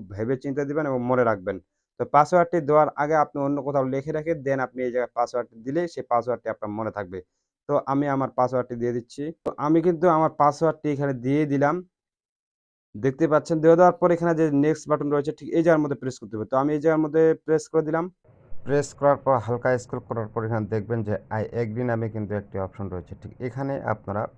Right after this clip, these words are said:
প্রেস করে দিবেন। পাচ্ছেন যে আমাদের কিন্তু Gmail-টা কিন্তু ক্রিয়েট হয়ে গেছে। এই যে Gmail-টা, এটা কিন্তু আমাদের ক্রিয়েট হয়ে গেছে। তো আপনারা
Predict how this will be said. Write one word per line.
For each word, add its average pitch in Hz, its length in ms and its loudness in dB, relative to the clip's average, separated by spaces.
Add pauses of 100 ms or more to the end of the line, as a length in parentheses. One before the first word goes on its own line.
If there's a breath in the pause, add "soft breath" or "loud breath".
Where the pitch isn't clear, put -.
(120)
প্রেস 110 300 -4
করে 92 200 -6
দিবেন। 80 220 -10 (180)
পাচ্ছেন 160 320 -2
যে 139 180 0
আমাদের 135 320 -2
কিন্তু 139 260 -4
Gmail-টা 131 360 -2
কিন্তু 127 180 -4
ক্রিয়েট 131 300 -4
হয়ে 120 160 2
গেছে। 117 180 -4 (120)
এই 143 240 -2 (100)
যে 131 120 -2
Gmail-টা, 117 480 -2 (840)
এটা 127 140 -2
কিন্তু 135 220 0
আমাদের 127 340 0
ক্রিয়েট 131 300 -2
হয়ে 110 160 0
গেছে। 95 160 -10 (120)
তো 117 80 -2 (100)
আপনারা 160 420 2